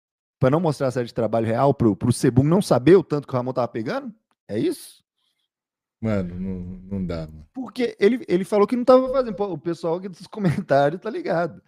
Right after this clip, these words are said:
Speaker 1: Ele falou que eles tão fazendo o que sabem que já deu certo antes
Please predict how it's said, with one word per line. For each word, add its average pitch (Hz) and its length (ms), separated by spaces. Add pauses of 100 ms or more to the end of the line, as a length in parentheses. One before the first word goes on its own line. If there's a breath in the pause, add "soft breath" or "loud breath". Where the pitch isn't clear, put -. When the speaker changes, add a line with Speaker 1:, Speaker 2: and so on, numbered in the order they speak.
(440)
Speaker 1:
Ele 123 160
falou 147 340
que 196 300
eles 165 240
tão 180 120
fazendo 143 380
o 139 60
que 156 260
sabem 131 400
que 131 160
já 131 140
deu 135 160
certo 139 420
antes 233 480